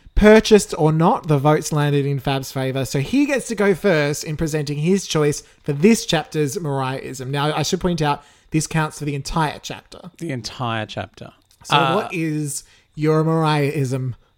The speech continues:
Speaker 1: of the week, of
Speaker 2: My
Speaker 1: the, of the episode?
Speaker 2: Mariah-ism of the week is a forest full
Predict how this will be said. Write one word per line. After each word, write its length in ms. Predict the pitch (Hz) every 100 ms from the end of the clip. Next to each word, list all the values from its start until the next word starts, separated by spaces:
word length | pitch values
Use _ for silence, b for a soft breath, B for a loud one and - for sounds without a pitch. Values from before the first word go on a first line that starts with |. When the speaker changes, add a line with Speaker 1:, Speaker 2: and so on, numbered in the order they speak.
| -
Speaker 1:
of 200 | 123 117
the 80 | 120
week, 480 | 120 - - - -
of 80 |
Speaker 2:
My 60 | 131
Speaker 1:
the, 60 | 135
of 60 |
the 260 | 131 135 143
episode? 240 | 135 - -
Speaker 2:
Mariah-ism 380 | 139 127 117 113 _ _ _
of 260 | 135 135 104
the 100 | 131
week 640 | 107 98 - _ - - _ _ _ -
is 720 | 123 117 110 101 - - _ _ _ _ _
a 140 | - 131
forest 1160 | - - - - - 196 160 110 - - -
full 760 | - - - 160 156 151 156